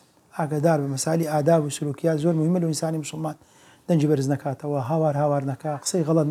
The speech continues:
نەکا. بەڵام بالذات ئەوەی دەستە حەرەمەی مەکە و مەدینە، ئەو پەیوەستەرە لە خەرچی تر کە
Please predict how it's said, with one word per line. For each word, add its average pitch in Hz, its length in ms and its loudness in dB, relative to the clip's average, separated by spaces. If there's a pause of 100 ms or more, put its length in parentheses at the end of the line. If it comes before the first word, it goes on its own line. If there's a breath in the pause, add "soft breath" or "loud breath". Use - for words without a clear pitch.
نەکا. 143 200 -4 (500 loud breath)
بەڵام 180 280 6
بالذات 170 360 8
ئەوەی 175 220 2
دەستە 143 260 -2
حەرەمەی 160 360 0 (420)
مەکە - 260 -4
و - 80 2
مەدینە، 143 360 2 (500 soft breath)
ئەو 214 120 6 (100)
پەیوەستەرە 170 560 2
لە 147 120 0
خەرچی 180 280 0
تر 175 180 -2
کە 180 120 6